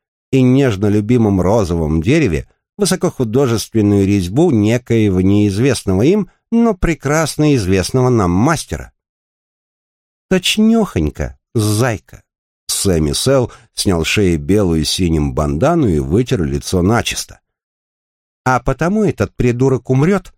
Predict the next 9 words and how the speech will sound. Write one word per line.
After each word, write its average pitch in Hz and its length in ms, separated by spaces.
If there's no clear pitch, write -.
в - 80
страшных 156 600
мучениях 110 760
и 87 100
обязан 123 760
незамедлительно 92 880
перейти - 420
к - 80
саботажу», 107 640